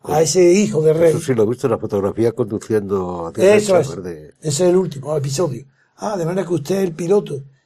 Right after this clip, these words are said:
Speaker 1: de Arturo Más después de un acto de sedición. Es decir, hay un acto público de sedición que participan millones de, eh, habitantes de Cataluña, no sé, supongo, catalanistas o separatistas, y usted le habla sonriente.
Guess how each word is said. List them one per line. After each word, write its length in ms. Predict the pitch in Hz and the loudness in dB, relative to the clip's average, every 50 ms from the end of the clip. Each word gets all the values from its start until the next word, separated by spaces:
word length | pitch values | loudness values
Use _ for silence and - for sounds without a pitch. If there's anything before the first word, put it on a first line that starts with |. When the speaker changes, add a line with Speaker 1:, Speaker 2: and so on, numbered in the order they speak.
| _ | _
Speaker 1:
de 160 | - 135 135 139 | -6 -4 -2 -2
Arturo 320 | 139 135 135 202 202 185 180 | -2 -2 -2 0 0 0 0
Más 200 | 202 208 208 - | -2 -2 -2 -2
después 560 | 165 160 135 139 139 - 226 294 320 269 196 | -2 -2 -2 -2 -4 -2 0 0 2 2 0
de 60 | 190 | 0
un 140 | 208 208 214 | 0 0 0
acto 320 | 262 285 277 - - 277 269 | 0 0 -2 -2 -2 -2 0
de 100 | 233 190 | 0 0
sedición. 840 | - - 185 160 156 139 135 - 254 320 320 294 190 143 - - - _ _ _ _ _ _ _ _ _ _ _ _ _ _ _ | -2 -2 -2 -2 -2 -4 -2 2 2 2 2 2 0 -6 -10 -14 -18 _ _ _ _ _ _ _ _ _ _ _ _ _ _ _
Es 200 | - 143 139 135 | -10 -6 -4 -2
decir, 160 | 208 220 247 | 0 2 4
hay 240 | 254 254 269 269 262 | 4 4 6 4 4
un 120 | 240 233 | 2 2
acto 340 | 226 214 175 156 - 202 - - | 2 2 0 0 0 0 0 0
público 400 | 233 254 254 233 233 180 190 180 | 2 2 2 2 2 2 0 0
de 80 | 170 | 0
sedición 480 | - 202 214 196 160 151 196 202 208 208 - _ _ _ _ _ - | 0 0 0 0 0 0 0 0 0 -2 -10 _ _ _ _ _ -2
que 140 | - 196 180 | 0 0 2
participan 680 | - 185 170 151 156 175 214 240 208 240 208 190 190 202 | 2 0 0 0 0 0 0 2 2 2 2 2 0 0
millones 560 | 220 214 202 190 233 262 254 220 185 156 147 | 2 2 2 4 4 4 2 2 -2 -2 -2
de, 280 | 156 180 175 170 175 - | 0 2 2 0 -2 -4
eh, 240 | - 190 180 170 170 _ _ _ _ _ _ | -2 0 0 0 -2 _ _ _ _ _ _
habitantes 500 | - 160 165 170 165 196 208 196 160 170 165 | -2 2 2 2 2 2 0 -2 -4 -6 -6
de 80 | 165 | -6
Cataluña, 540 | 156 175 170 165 180 185 208 214 220 240 233 - - _ _ _ _ _ _ _ _ _ - | -4 -4 -2 0 0 0 0 -2 -2 -4 -8 -10 -14 _ _ _ _ _ _ _ _ _ -14
no 160 | 135 127 127 | -10 -10 -10
sé, 200 | - - 139 135 | -8 -8 -10 -10
supongo, 320 | 131 127 131 147 147 - - | -10 -10 -12 -14 -14 -12 -10
catalanistas 760 | - 135 131 - 143 147 151 160 185 196 - - 220 220 214 | -10 -8 -6 -4 -4 -4 -2 -2 -2 -2 -2 -2 -4 -4 -4
o 80 | 196 139 | -6 -8
separatistas, 720 | 131 135 135 135 139 135 135 190 208 185 - 262 269 - _ _ _ _ _ _ _ _ | -6 -6 -8 -6 -8 -6 -6 -4 -4 -4 -6 -10 -12 -12 _ _ _ _ _ _ _ _
y 160 | - 139 131 | -2 0 2
usted 340 | 131 - - - 233 269 - _ _ _ _ _ _ | 2 0 -2 -4 -6 -6 -8 _ _ _ _ _ _
le 140 | - 156 156 | -6 -4 -2
habla 240 | 170 202 202 208 - | -2 -2 -4 -6 -6
sonriente. 880 | - - 180 190 180 165 156 151 175 214 247 285 330 - 403 370 - | -4 -2 -2 -2 0 -2 -2 0 0 0 -2 -2 -6 -8 -10 -12 -12